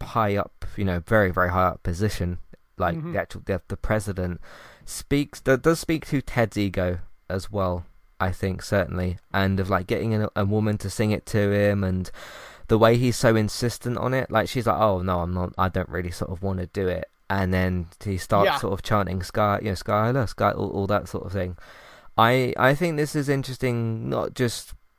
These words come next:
Speaker 1: because of what she's doing in the scene, but because of Ted's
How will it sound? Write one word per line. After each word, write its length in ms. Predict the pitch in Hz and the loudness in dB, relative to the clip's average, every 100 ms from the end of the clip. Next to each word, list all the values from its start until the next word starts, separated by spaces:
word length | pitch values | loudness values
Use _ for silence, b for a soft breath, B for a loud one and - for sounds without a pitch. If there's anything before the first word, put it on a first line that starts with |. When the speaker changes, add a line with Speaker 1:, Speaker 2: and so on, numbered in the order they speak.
| _ | _
Speaker 1:
because 320 | - 110 110 101 | -8 -2 -2 -2
of 160 | 92 | -2
what 160 | 104 - | -4 -4
she's 260 | - 117 | -2 -2
doing 240 | 101 98 98 | 0 -2 0
in 120 | 98 | -2
the 80 | 92 | -2
scene, 260 | - 98 | -2 -2
but 180 | 92 101 | -2 -6
because 640 | 101 - 107 98 - - - - | -8 -2 0 0 -6 -14 -8 -2
of 280 | 98 90 | -2 -2
Ted's 720 | - - 101 95 - - - | -10 -2 0 0 -6 -16 -16